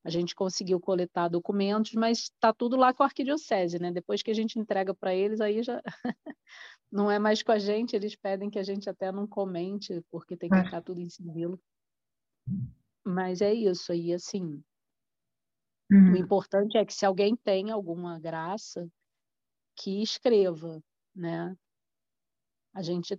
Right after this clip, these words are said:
Speaker 1: tem no, no nosso site um e-mail, no site guidoscheffer ponto com ponto B R, tem um
Speaker 2: Sim.
Speaker 1: e-mail, se você for escrever por ali, já é uma forma de se comunicar com a gente.
Speaker 2: Ok, certo.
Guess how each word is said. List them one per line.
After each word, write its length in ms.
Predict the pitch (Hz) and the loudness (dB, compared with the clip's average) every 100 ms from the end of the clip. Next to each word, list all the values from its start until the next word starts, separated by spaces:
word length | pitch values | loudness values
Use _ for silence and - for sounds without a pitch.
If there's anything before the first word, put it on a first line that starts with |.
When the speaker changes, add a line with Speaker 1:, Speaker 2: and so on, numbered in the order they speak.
| - | -4
Speaker 1:
tem 260 | 202 196 190 | -2 0 -2
no, 260 | 185 185 | -2 -4
no 240 | 185 190 196 | -4 -2 0
nosso 320 | 190 190 247 | 0 -2 -6
site 640 | - 202 180 196 214 - | -4 0 2 0 -2 -6
um 260 | 220 226 233 | -6 -4 -2
e-mail, 640 | 254 247 214 185 170 175 - _ _ | 0 2 2 2 -4 -8 -16 _ _
no 100 | 185 | -14
site 480 | - 170 170 - 165 | -10 -6 -8 -8 -12
guidoscheffer 640 | 151 170 165 - 180 185 175 | -8 -8 -8 -8 -8 -8 -10
ponto 260 | 180 175 | -10 -12
com 200 | - 185 | -12 -12
ponto 260 | 175 185 175 | -10 -12 -8
B 80 | 180 | -6
R, 280 | 170 160 170 | -6 -8 -10
tem 180 | 175 180 | -10 2
um 40 | |
Speaker 2:
Sim. 80 | 202 | 4
Speaker 1:
e-mail, 360 | 202 185 170 | 4 -2 -6
se 140 | 170 - | -8 -12
você 100 | 175 - | -18 -16
for 80 | 165 | -14
escrever 400 | - 175 165 175 | -6 -4 -2 -4
por 180 | 185 | -4
ali, 280 | 185 180 175 - _ _ _ _ _ 196 | -6 -4 -6 -10 _ _ _ _ _ -2
já 100 | 190 | 0
é 40 | |
uma 160 | 180 190 | 0 -2
forma 320 | 196 196 190 | 0 0 -2
de 80 | 180 | -6
se 140 | - | -8
comunicar 580 | - 202 208 - 202 196 | -4 -2 -2 -2 0 0
com 160 | 208 | -2
a 80 | 214 | -2
gente. 540 | 226 214 190 180 - - - _ _ _ _ _ _ _ _ _ _ | 0 0 -2 -6 -10 -16 -20 _ _ _ _ _ _ _ _ _ _
Speaker 2:
Ok, 240 | 220 202 196 196 233 - - - - | -2 2 4 2 0 -10 -10 -8 -8
certo. 380 | - 190 185 - | 0 2 2 -8